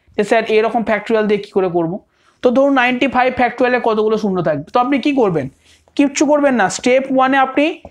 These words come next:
নাইনটি ফাইভকে পাঁচ দিয়ে ভাগ করবেন, তো আপনি জানেন কত আসবে? উনিশ। স্টেপ টুতে আপনি কি করবেন? উনিশকে আবার পাঁচ দিয়ে ভাগ করবেন।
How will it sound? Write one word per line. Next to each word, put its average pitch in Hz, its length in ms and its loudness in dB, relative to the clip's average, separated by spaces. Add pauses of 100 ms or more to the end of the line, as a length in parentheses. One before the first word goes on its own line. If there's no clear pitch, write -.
(320)
নাইনটি 233 440 2
ফাইভকে 254 380 0
পাঁচ 247 320 -2
দিয়ে 262 120 2
ভাগ 233 240 2
করবেন, 175 280 0 (520)
তো 240 80 2
আপনি 233 220 0
জানেন 254 360 2 (200)
কত 226 200 0
আসবে? 247 380 2
উনিশ। 214 420 -2 (680)
স্টেপ 269 340 0 (100)
টুতে 285 180 2
আপনি 285 220 2
কি 285 140 0
করবেন? 285 360 2
উনিশকে 247 380 0
আবার 277 180 4
পাঁচ 262 200 2
দিয়ে 254 140 2
ভাগ 220 220 0
করবেন। 185 300 -2